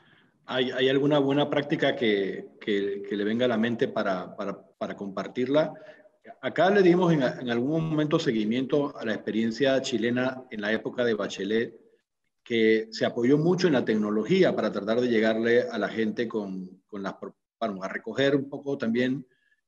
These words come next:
de ida y vuelta las, eh, propuestas de los propios ciudadanos. Eh, pero no sé qué, qué propuestas ha encontrado también en su examen de tantos casos a lo largo de tanto tiempo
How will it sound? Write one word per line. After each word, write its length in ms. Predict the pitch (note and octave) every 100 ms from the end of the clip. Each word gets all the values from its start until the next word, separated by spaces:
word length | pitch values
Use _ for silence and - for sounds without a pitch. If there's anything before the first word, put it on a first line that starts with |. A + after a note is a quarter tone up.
| _
de 80 | A2
ida 140 | A#2 B2+
y 60 |
vuelta 600 | B2 C3 B2+ C3 B2+ B2+ - G#2+
las, 520 | G2 F#2+ F2+ - - _
eh, 160 | G2 F#2+
propuestas 460 | G2+ - A2 B2+
de 60 | A#2
los 80 | F#2+
propios 260 | G#2 A2+
ciudadanos. 640 | A2 F#2 A2 C#3+ F#2+ - - _ _ _ _ _
Eh, 320 | G2+ G2 G2 F#2 F#2+ -
pero 200 | A#2+ A2+
no 160 | C3+
sé 100 | D3+
qué, 280 | D3 C#3+ C#3 -
qué 140 | C3+
propuestas 720 | - C#3 C3+ C3+ - C#3 B2+
ha 100 | B2+
encontrado 420 | B2 A#2+ A#2+ B2 B2
también 280 | A#2 A#2
en 80 | B2
su 100 | A2+
examen 360 | G#2 B2+ B2+ B2
de 80 | A2
tantos 360 | B2 B2 -
casos 300 | - A#2 C3
a 40 | A#2
lo 100 | G#2
largo 200 | G#2+ A#2
de 80 |
tanto 280 | A#2+ A#2+ A#2+
tiempo 460 | - A#2+ A2 B2